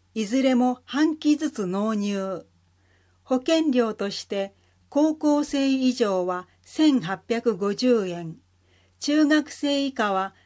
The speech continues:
八百円が別に必要です。日時、場所など、詳しくは問い合わせてください。申し込み、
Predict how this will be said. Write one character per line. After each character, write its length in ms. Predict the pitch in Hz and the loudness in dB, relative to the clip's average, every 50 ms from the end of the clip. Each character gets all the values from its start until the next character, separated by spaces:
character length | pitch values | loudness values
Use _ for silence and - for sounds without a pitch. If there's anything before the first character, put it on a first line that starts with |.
| _ _ _ | _ _ _
八 200 | - 240 247 247 - _ | -6 -6 -6 -6 -6 _
百 300 | - 311 311 311 - 311 | -2 -2 -2 -2 -2 -2
円 240 | 285 262 220 196 185 | 0 0 0 -2 -4
が 120 | 180 180 175 | -6 -8 -6
別 360 | 160 190 196 - - 254 262 | -6 -8 -8 -6 -2 0 2
に 160 | 247 254 247 | 2 2 0
必 320 | - - - - - 233 | -2 -4 -12 -12 -8 -4
要 260 | 233 233 226 226 220 214 | -2 -2 0 0 -2 -4
で 160 | 208 202 208 | -4 -8 -8
す。 340 | 202 - - - - _ _ _ _ _ _ _ _ _ _ _ _ _ _ _ _ _ _ _ _ _ _ _ | -10 -14 -18 -20 -20 _ _ _ _ _ _ _ _ _ _ _ _ _ _ _ _ _ _ _ _ _ _ _
日 360 | 254 277 302 302 - 277 254 | 2 4 4 4 4 -2 -2
時、 260 | 196 214 202 180 - - _ _ _ _ _ | -2 -2 -4 -4 -6 -8 _ _ _ _ _
場 160 | 190 208 220 | -8 -8 -4
所 200 | - - 262 262 | 0 2 2 4
な 140 | 254 254 247 | 4 2 2
ど、 260 | 208 214 202 202 202 _ _ _ _ _ _ | 2 0 -2 -2 -6 _ _ _ _ _ _
詳 260 | - 262 285 311 339 | -4 -2 0 0 0
し 140 | 311 - - | -2 -6 -10
く 160 | - - 196 | -8 -6 -4
は 180 | 190 185 185 - _ | -4 -4 -6 -6 _
問 200 | 233 240 277 294 | -2 0 2 2
い 80 | 311 | 2
合 80 | 311 311 | 2 2
わ 140 | 311 311 311 | 0 -2 -2
せ 140 | - 240 | -4 -4
て 140 | 240 202 190 | -4 -4 -6
く 120 | - 196 185 | -8 -6 -6
だ 140 | 196 202 | -6 -6
さ 220 | 202 - 226 214 208 | -6 -8 -10 -8 -8
い。 180 | 196 160 - _ _ _ _ _ _ _ _ _ _ _ _ _ _ _ _ _ _ _ _ _ _ _ _ _ _ _ _ _ | -10 -12 -16 _ _ _ _ _ _ _ _ _ _ _ _ _ _ _ _ _ _ _ _ _ _ _ _ _ _ _ _ _
申 200 | 214 233 254 277 | 4 4 4 4
し 140 | 262 - - | 4 0 -4
込 160 | - 262 262 247 | -2 0 0 2
み、 280 | 240 240 233 226 - | 2 0 -2 -2 -6